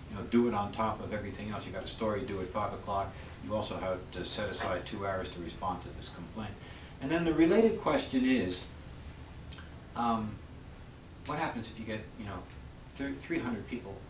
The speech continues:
making essentially the same complaint? You know, somebody needs to decide. Um, it's not, you know, Habermas's discourse ethics isn't about giving everyone a chance to participate in the, in the debate.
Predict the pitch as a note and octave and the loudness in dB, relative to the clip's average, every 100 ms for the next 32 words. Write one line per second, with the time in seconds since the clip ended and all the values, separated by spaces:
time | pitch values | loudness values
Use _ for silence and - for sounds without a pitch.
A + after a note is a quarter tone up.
0 | - A2+ A2+ G#2+ F#2 G2+ - F#2 F2 - | -8 -8 -6 -8 -8 -8 -8 -10 -10 -10
1 | G2 F2+ F2 - C#2+ - - - - - | -10 -10 -12 -12 -12 -12 -14 -14 -14 -12
2 | - - - - - - - - - - | -12 -12 -14 -14 -14 -12 -12 -12 -12 -12
3 | - E3 F#3 C4 B3 - - F2+ F2+ - | -10 -4 -2 2 2 0 -4 -8 -8 -4
4 | - - - - - - - - - - | -2 -2 -4 -8 -14 -14 -14 -12 -14 -12
5 | G2+ G2 F2+ E2+ - - - A2 - C3+ | -6 -4 -4 -6 -10 -12 -8 -8 -6 0
6 | F3+ F#3+ - - C#3+ A#2+ - - - - | 0 0 -4 -8 -6 -6 -8 -14 -14 -14
7 | - - F3+ E3+ D#3+ - A#3+ - - - | -12 -4 -2 4 4 4 2 -2 0 0
8 | A2+ G#2 - G#2 G#2 - C3+ B2+ B2 G#2 | 0 -2 -2 -4 -4 -4 -6 -2 -2 0
9 | G#2 G#2 - A#2 G#2 A2 C#3 C3+ A2+ G#2 | 0 -2 -2 -6 -4 -2 0 2 2 0
10 | F#2+ A#2+ A#2 - - F#2+ G#2+ - G2+ F#2 | -2 -2 -2 -4 -8 -6 -6 -6 -8 -8
11 | E2 D2 - - E2+ - - G#2+ B2+ | -8 -8 -10 -10 -10 -10 -10 -8 -6